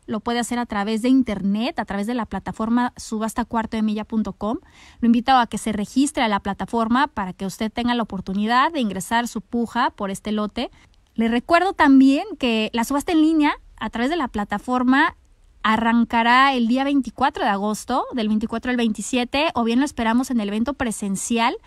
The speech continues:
el día veintisiete de agosto en el Lienzo Charro de Tlajomulco, Jalisco. Le recuerdo que es dentro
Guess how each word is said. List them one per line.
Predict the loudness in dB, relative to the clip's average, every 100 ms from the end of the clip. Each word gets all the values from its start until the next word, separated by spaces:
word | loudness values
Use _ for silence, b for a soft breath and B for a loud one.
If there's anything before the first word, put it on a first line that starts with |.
| b b
el | b -4
día | -2
veintisiete | -2 -2 -4 -2
de | -2
agosto | 0 -2 -4 -4 -2 -4 b b b -2
en | 2 2
el | 2
Lienzo | 0 0
Charro | -2 -2 0
de | 0
Tlajomulco, | -2 -2 -2 0 0 0 0 -6
Jalisco. | -6 -4 -2 -2 0 0
Le | 0
recuerdo | -4 -4 -4 -2
que | -2
es | 0
dentro | 0 -2 -2 0